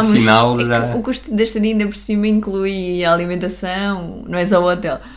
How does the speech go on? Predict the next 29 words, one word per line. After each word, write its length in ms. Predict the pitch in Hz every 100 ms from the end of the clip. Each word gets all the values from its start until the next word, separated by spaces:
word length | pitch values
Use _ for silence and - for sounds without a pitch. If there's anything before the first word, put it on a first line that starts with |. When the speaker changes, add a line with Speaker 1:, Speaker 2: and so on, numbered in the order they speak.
| - -
Speaker 1:
Portanto, 480 | - 202 180 156 - - -
tendo 160 | 220 233
em 100 | 226
conta 220 | 240 254
que 60 |
foi 100 | 269
um 60 | 254
sítio 260 | - 214 202
para 120 | 208
onde 100 | 208
nós 200 | 214 233
levámos 400 | 226 220 220 214
comida, 380 | - 226 311 302 - - -
<laughs> 300 | - - -
e 80 | 302
só 160 | -
falta 420 | 320 269 - - 262
levar 320 | 262 247 226
atum 380 | 254 240 294 - 285
e 100 | 320
latafo. 800 | 370 - - 196 277 - - - - 453 494 466 - 311
Estares 320 | 277 254 247
a 40 | 240
dar 180 | 226
nove 400 | 220 214 233 240
era 140 | 247 233
uma 180 | 233 226
coisa 300 | 240 220 226
incrível. 480 | 214 202 - -